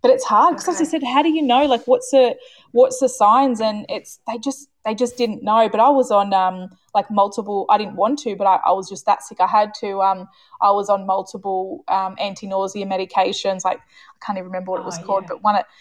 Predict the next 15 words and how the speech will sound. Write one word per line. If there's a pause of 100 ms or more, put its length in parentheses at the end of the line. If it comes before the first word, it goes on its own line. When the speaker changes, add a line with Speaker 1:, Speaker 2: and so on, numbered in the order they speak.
(180)
Speaker 1:
yeah,
like,
one
of
the
ones
that,
um,
you
know,
cancer
patients
have,
and
then,